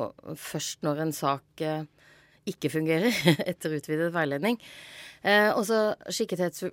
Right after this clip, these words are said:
formålet med skikkethetsvurdering er å ivareta de sårbare gruppene. Og, og det er ikke studentene i denne sammenhengen. Det er, eh, barn, pasienter,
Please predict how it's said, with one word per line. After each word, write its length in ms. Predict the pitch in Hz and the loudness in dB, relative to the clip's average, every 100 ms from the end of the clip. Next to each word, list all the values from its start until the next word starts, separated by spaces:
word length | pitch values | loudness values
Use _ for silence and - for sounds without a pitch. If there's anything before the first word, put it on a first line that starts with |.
| - | -4
formålet 480 | 240 185 147 143 | -2 0 0 0
med 120 | 180 208 | -2 -4
skikkethetsvurdering 760 | - 156 147 165 170 180 269 | -6 -6 -6 -2 -2 0 -2
er 200 | - 175 | -2 0
å 60 | 190 | 0
ivareta 480 | 214 214 160 147 170 | 0 0 -2 -2 -4
de 80 | 190 | -4
sårbare 540 | - 185 143 143 147 180 | -2 -2 0 -2 -2 -2
gruppene. 380 | 180 - 170 180 - - - - | -4 -2 -2 -2 -10 -20 -20 -6
Og, 160 | - 190 | 0 2
og 80 | 185 | 4
det 120 | 196 | 0
er 120 | - | 0
ikke 280 | - - 151 | -8 -6 -6
studentene 500 | - 220 180 - 240 269 - | -2 -2 -2 0 -2 -2 -2
i 140 | 220 | 0
denne 300 | 226 196 185 202 | 2 4 4 4
sammenhengen. 480 | 220 180 180 226 302 | 2 0 2 2 2
Det 140 | 202 233 | 0 0
er, 500 | 190 180 185 190 196 | 0 0 -2 -2 -2
eh, 240 | 185 190 - 180 | -2 -2 -8 -4
barn, 400 | 175 185 226 294 285 - - - | 0 2 2 0 -2 -8 -20 -12
pasienter, 720 | - 196 208 196 180 - 208 | -6 0 2 2 0 0 0